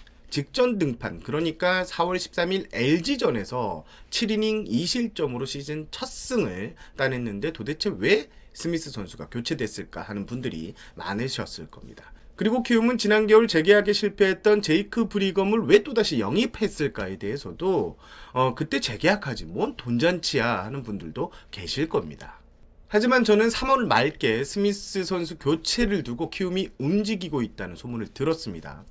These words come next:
홍원기 키움 감독이 스미스 선수에 대한 기대를 완전히 접었으며, 프런트에서도 내부적으로 스미스에 대한 기대치가 바닥이었다는 이야기였습니다. 또 일부 프런트 내부에서는 "도대체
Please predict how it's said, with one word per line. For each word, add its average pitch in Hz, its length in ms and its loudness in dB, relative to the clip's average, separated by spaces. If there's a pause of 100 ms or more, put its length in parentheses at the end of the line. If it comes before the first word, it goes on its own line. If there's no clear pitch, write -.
(640)
홍원기 214 500 8
키움 208 300 2
감독이 196 360 4
스미스 226 800 2
선수에 185 460 2
대한 156 240 0
기대를 143 480 -2
완전히 117 480 -2
접었으며, 113 760 -6 (260)
프런트에서도 139 760 -2
내부적으로 139 920 0
스미스에 143 540 -2
대한 131 280 -2 (460)
기대치가 117 500 -4
바닥이었다는 170 1300 -2
이야기였습니다. 110 920 -4 (380)
또 226 120 6
일부 220 280 6
프런트 240 300 2
내부에서는 185 600 6
"도대체 160 380 -2